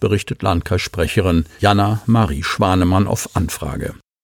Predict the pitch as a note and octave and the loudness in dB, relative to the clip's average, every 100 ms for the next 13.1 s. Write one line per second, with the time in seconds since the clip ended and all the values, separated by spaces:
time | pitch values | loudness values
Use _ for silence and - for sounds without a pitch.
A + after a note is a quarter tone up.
0 | _ _ _ - E3+ A2 D#2 - F#2+ C3+ | _ _ _ 2 4 4 0 -2 0 0
1 | - C3+ B2+ A#2 G2+ A2+ B2+ - A#2+ A#2+ | 2 2 4 4 4 4 2 2 0 0
2 | - F#2 A2+ A2+ G#2+ G#2+ - - - E3 | 0 2 6 6 4 2 -2 -20 -2 0
3 | C#3+ A#2 F#2+ F#2+ - - A2 G#2+ A2+ G#2+ | 4 2 2 -2 -4 -2 2 6 6 6
4 | G#2 G2 F#2 F2 - - - A2 G#2 - | 4 0 -4 -4 -6 -4 2 4 4 0
5 | F#2 F#2 A2 G#2+ G#2 F#2+ F#2 G#2+ F2+ E2+ | -2 2 4 4 2 0 0 2 2 2
6 | E2 - F2 F2 E2+ F2 D#2+ - - - | -2 -2 0 0 0 0 -4 -10 -18 -2
7 | G#2 A2+ C3+ - - C3+ A2+ A#2 A#2 B2 | 4 4 4 0 0 2 2 2 2 2
8 | C#3+ A#2+ G2+ - - F#2 - - A2+ C3+ | 0 0 -2 -2 0 0 -2 -4 -2 -2
9 | - D#2+ D#2+ - F2 F#2+ - - G#2+ - | 0 -2 -2 -6 -4 -4 -6 -2 0 0
10 | - E2+ E2 D#2 - - - _ - - | -4 -2 0 0 -4 -18 -20 _ -20 -20
11 | - A#2+ A2 A#2+ C3 A#2+ G#2+ A2 A#2 - | 0 4 4 4 4 4 4 4 2 2
12 | D#3+ D#3 C3+ C3 A#2+ - A2 G#2 C3 - | 2 2 -2 0 -2 0 0 2 0 -4